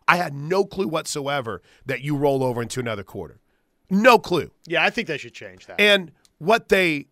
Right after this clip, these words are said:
Speaker 1: explained on the broadcast was actually really good. It's like, "You're starting a new game. You're starting a new game."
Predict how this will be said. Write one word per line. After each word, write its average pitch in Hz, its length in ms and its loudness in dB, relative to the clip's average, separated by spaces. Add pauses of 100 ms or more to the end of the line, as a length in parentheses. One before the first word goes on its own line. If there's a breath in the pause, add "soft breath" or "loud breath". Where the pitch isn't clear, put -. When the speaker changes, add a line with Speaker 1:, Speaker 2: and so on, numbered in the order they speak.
(140)
Speaker 1:
explained 180 520 -2
on 139 100 2
the 113 60 -6
broadcast 135 880 0
was 123 240 -8
actually 165 460 -2
really 143 360 -4
good. 151 280 -2
It's - 80 -10
like, 110 160 -12
"You're 107 60 -18
starting 123 300 -6
a 120 40 -6
new 117 100 -6
game. 95 300 -12 (640)
You're 135 60 -14
starting 156 280 -4
a - 20 -4
new 160 80 -4
game." 165 260 -8